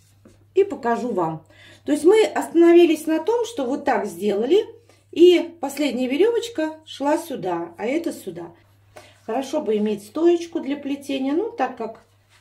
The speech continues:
мы такие плетуны от разу к разу.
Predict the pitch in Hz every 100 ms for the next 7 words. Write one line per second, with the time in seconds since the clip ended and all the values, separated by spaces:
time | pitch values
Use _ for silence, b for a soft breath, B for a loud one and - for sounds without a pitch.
0 | b b - 202 233 220 214 214 240 247
1 | 254 240 - 196 202 233 226 202 226 285
2 | 349 240 208 -